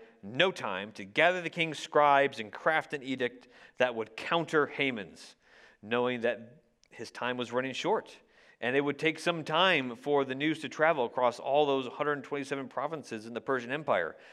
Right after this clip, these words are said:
You know, they didn't have the speedy postal delivery service that we have to get the word out.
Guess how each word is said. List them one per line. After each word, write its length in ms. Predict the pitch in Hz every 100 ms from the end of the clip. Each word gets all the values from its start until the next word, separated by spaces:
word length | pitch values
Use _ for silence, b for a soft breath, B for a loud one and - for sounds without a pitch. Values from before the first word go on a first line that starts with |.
| B B -
You 60 |
know, 120 | 110 139
they 80 | 95
didn't 200 | 113 131
have 300 | 131 147 135
the 80 | 127
speedy 400 | - 156 151 143
postal 340 | 160 156 143
delivery 320 | 131 135 123
service 320 | 117 127 120
that 160 | 131 120
we 200 | 131 120
have 360 | 107 92 85 -
to 80 |
get 200 | 107 110
the 80 | 113
word 260 | 107 117 104
out. 360 | 92 76 -